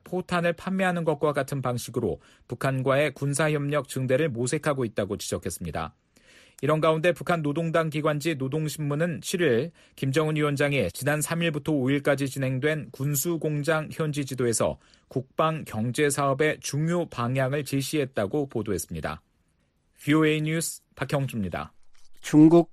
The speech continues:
Speaker 2: 중고 선박이 북한으로 판매되는 사례가 잇따르고 있는 가운데 미 국무부는 기존 대북 제재를 계속 이행할 것이라는 입장을 밝혔습니다.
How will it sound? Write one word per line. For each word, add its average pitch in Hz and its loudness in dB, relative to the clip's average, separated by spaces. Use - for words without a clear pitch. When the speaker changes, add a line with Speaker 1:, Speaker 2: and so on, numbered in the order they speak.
Speaker 2:
중고 151 8
선박이 147 4
북한으로 143 4
판매되는 131 2
사례가 127 0
잇따르고 123 0
있는 120 2
가운데 117 -2
미 131 6
국무부는 131 4
기존 147 6
대북 127 0
제재를 135 4
계속 127 -2
이행할 131 2
것이라는 117 0
입장을 104 -2
밝혔습니다. 110 -8